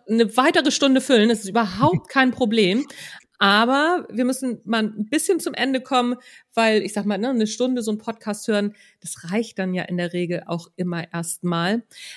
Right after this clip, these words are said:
Speaker 1: Was liest du denn gerade? Was liest du aktuell von deinen
Speaker 2: Hm.
Speaker 1: hundert Büchern, die du noch nicht gelesen hast?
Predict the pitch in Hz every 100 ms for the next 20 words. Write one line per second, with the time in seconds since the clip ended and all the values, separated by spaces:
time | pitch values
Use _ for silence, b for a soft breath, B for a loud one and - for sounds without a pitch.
0 | B 214 262 - 220 330 - 392 285 233
1 | 180 - 190 294 277 170 185 - 247 311
2 | - 294 285 _ 240 - - - - 240
3 | 165 147 147 _ _ _ _ _ _ -
4 | 196 196 190 226 294 233 262 254 226 214
5 | 220 214 226 214 190 151 156 165 147 160
6 | -